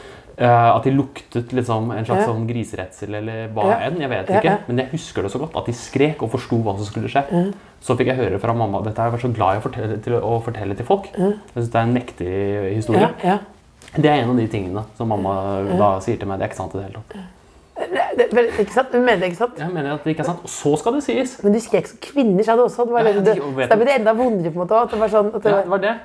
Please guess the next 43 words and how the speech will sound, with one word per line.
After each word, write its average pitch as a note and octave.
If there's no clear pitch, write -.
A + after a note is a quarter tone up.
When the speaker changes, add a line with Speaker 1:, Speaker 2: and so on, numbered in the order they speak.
Speaker 1:
Det D#3
Speaker 2:
Ja. G3
Speaker 1:
hørtes B2+
ut A#2+
som E3
kvinner. F#3
Speaker 2:
Det -
er A3
så F#3+
bra E3+
du G3
ikke F#3
havnet F3+
på -
skråplanet. F#3+
<laughs> A3+
Speaker 1:
Ja, E3
men, F#3
ja, F#3+
det E3+
er F#3
en G3
twist F3
her. A#3+
Speaker 2:
Ja. A#3
Speaker 1:
Og D3+
det E3+
er C#3+
at E3
nå D3
bare C#3
for C3
en C#3
uke B2+
siden, C3+
Speaker 2:
Mm. A3
Speaker 1:
to C4+
uker G#3
siden, F3
så C#3+
sier B2
broren A2
til, G#2